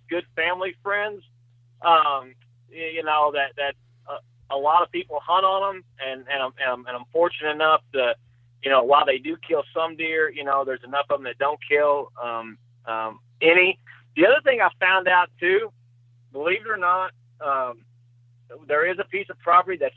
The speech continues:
next to us, um, that, that, that some folks hunt, and they do kill anything, but, but, you know, deer are smart, and, and, uh, you know, they, they, they have a wonderful piece of property.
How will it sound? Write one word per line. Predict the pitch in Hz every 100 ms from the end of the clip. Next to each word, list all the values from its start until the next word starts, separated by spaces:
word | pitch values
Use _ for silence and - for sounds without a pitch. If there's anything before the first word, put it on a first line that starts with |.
| 147
next | 165 - -
to | 175 190
us, | 220 - _ _ _ _ _ -
um, | 156 151 135 127 135
that, | 135 - _
that, | 147 143
that | 135 143
some | 147 135
folks | 156 165 -
hunt, | 165 170
and |
they | 151 156
do | 143 196 -
kill | 180 175
anything, | 175 190 190 190 202 196 _ _ _ _ _ _ _ _
but, | 131 160 - _ _ 147
but, | 156 160 _ _ _
you | 165 160
know, | 156 151 - _ _ -
deer | 175 302
are | -
smart, | 349 160 214 - _ _
and, | 143 147 139 139 151 147
and, | 151 143
uh, | 143 135 127 127 _ -
you | 151 160 156
know, | 151 143 139 120
they, | - 101 107 -
they, | - 175 _ -
they | 185
have | 233
a | 220
wonderful | 156 180 220 214 208
piece | 202 220
of | 190 -
property. | 185 214 - 131